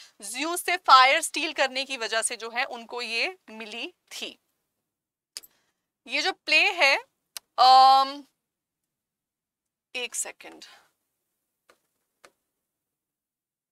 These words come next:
अच्छा हाँ, ये इधर, <laughs> सॉरी, I forgot। ये जो, ये जो, अ, it's not really a poem, it is a lyrical drama, मतलब it is a poetical drama। ये भी पॉइंट याद रखने वाला है।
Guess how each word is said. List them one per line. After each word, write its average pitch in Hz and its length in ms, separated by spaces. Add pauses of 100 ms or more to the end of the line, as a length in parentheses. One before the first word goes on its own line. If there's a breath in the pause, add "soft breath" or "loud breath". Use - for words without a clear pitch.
(360)
अच्छा 254 180
हाँ, 254 180
ये 226 180
इधर, 226 260 (100)
<laughs> - 260
सॉरी, 220 260
I 226 60
forgot। 214 340 (460 loud breath)
ये 294 240
जो, 415 340
ये 277 160
जो, 381 200
अ, 269 400
it's - 280
not 359 300
really 392 320
a 339 100 (140)
poem, 294 480
it - 140
is 339 120
a 403 140
lyrical 294 500 (140)
drama, 208 460 (140)
मतलब 247 360
it 277 180
is 320 220
a 302 40 (200)
poetical 349 520
drama। 196 420
ये 226 200
भी 330 140
पॉइंट 247 360
याद 208 220
रखने 214 260
वाला 185 240
है। 202 260